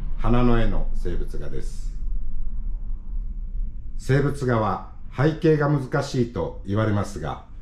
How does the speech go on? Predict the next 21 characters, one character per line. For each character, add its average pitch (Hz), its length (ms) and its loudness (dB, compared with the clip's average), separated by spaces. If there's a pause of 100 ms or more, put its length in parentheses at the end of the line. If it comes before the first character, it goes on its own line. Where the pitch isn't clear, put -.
(560)
篠 147 320 4
崎 156 220 0
春 127 260 -2
夫 131 80 0
さ 127 160 0
ん 117 120 4
レ 113 80 2
ベ 101 140 -2
ル 80 100 -6
の 69 320 -10
す - 180 -6
ご 156 160 6
い 139 60 2
画 110 120 0
家 98 120 -4
さ 92 160 -6
ん - 20 -4
に 87 100 -4
な 82 120 -4
る 73 80 -6
と、 - 340 -10